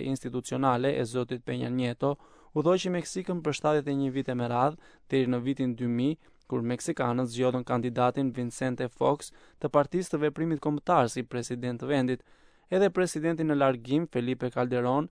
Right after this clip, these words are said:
i cili u zgjodh president në vitin dy mijë e gjashtë, i përkiste po Partisë për Veprim Kombëtar. Mandati i tij u karakterizua nga ngecja ekonomike dhe dhuna e ashpër e karteleve të drogës, si pasojë së cilës janë vrarë rreth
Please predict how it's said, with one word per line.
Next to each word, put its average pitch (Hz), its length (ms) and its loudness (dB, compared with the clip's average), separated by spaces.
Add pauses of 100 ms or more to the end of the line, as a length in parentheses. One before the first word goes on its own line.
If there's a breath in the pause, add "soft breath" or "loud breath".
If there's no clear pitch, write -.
(300 soft breath)
i 120 80 -6
cili 131 160 -2
u 127 80 2
zgjodh 127 400 0
president 127 480 0
në 120 140 0
vitin 127 260 -2
dy 123 80 -2
mijë 120 160 -2
e 113 80 -8
gjashtë, 147 320 2
i 135 80 -8
përkiste 165 480 -6
po 175 220 -2
Partisë 139 500 -2
për 151 220 -4
Veprim 123 340 -4
Kombëtar. 123 560 2 (480 soft breath)
Mandati 131 460 4
i - 20 -10
tij 170 220 2
u 143 100 -2
karakterizua 131 640 0
nga 135 160 0
ngecja 135 400 0
ekonomike 127 560 -2 (380 soft breath)
dhe 135 100 2
dhuna 127 300 4
e 127 100 4
ashpër 156 400 0
e 120 80 -2
karteleve 123 480 0
të 147 160 -4
drogës, 123 400 0 (240 soft breath)
si - 160 -6
pasojë 131 400 2
së 117 220 -8
cilës 151 340 -2
janë 120 240 -2
vrarë 127 320 2
rreth 123 240 0